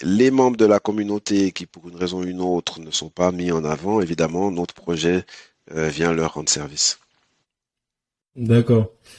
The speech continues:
Speaker 2: Et, et donc, est-ce qu'on peut dire, Malik, si, si on fait un, un petit retour, retour vers le passé, est-ce que le, le, le petit Malik, si, si tu me permets, euh,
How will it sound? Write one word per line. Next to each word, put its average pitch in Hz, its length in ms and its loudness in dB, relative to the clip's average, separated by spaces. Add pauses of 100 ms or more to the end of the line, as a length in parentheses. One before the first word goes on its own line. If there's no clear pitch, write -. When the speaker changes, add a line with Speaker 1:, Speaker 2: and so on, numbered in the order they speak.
(180)
Speaker 2:
Et, 127 240 0
et 160 60 -2
donc, 170 220 4
est-ce 151 140 0
qu'on 160 100 4
peut 160 140 4
dire, 196 220 6
Malik, 160 440 0
si, 135 320 -2
si 127 160 -4
on 139 120 2
fait 160 160 0
un, 131 380 -2
un 131 60 -4
petit 135 160 0
retour, 143 420 4 (160)
retour 139 360 6
vers 135 160 4
le 131 80 4
passé, 175 400 0 (500)
est-ce 131 140 -4
que - 80 4
le, 143 520 4 (260)
le, 131 400 0
le 127 80 0
petit 143 280 0
Malik, 160 320 6
si, 131 280 -2
si 135 140 -8
tu 139 100 -4
me 135 100 2
permets, 139 460 0 (220)
euh, 120 420 2